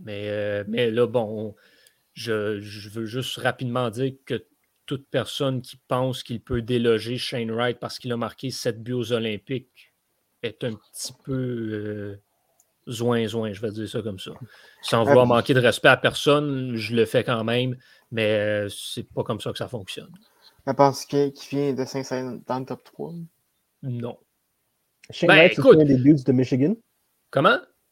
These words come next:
Speaker 3: Est-ce que Shane Wright, c'est un des boys de Michigan ?
Speaker 1: Non,
Speaker 2: Non,
Speaker 1: non,
Speaker 2: euh,
Speaker 1: Michigan n'a plus de, a plus de gars. Ils ont tous été repêchés l'année dernière.
Speaker 3: Cap.
Speaker 1: Fait que, euh, ouais, non, Shane Wright, euh, il joue avec, euh, Kingston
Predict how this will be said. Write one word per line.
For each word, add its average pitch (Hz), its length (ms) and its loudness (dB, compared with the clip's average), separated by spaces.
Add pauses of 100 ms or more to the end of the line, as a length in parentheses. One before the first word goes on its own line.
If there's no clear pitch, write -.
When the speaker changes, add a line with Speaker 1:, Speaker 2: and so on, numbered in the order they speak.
(300)
Speaker 3:
Est-ce - 120 -8
que 147 80 6
Shane 147 240 4
Wright, 160 200 8
c'est 147 120 6
un 143 40 8
des 135 120 6
boys 135 280 8
de 131 80 0
Michigan ? 127 440 -2 (180)
Speaker 1:
Non, 143 280 6
Speaker 2:
Non, 131 380 4
Speaker 1:
non, 147 160 4
Speaker 2:
euh, 156 40 0
Speaker 1:
Michigan 160 400 4
n'a 214 120 4
plus - 200 -10
de, 120 480 2
a 110 60 -4
plus - 160 -14
de 113 300 -8
gars. 120 180 -6
Ils 123 100 -6
ont 110 120 -8
tous - 220 -12
été 139 140 -6
repêchés 127 380 -6
l'année 113 240 -6
dernière. 104 360 -8 (600)
Speaker 3:
Cap. - 220 -4 (220)
Speaker 1:
Fait - 80 -16
que, - 160 -20
euh, - 380 -14
ouais, 98 260 -12
non, 131 160 -12
Shane 131 260 -8
Wright, 143 320 -4
euh, 123 100 0
il 117 200 -4
joue 127 240 -2
avec, 117 320 -4
euh, 113 280 -8
Kingston 131 760 -2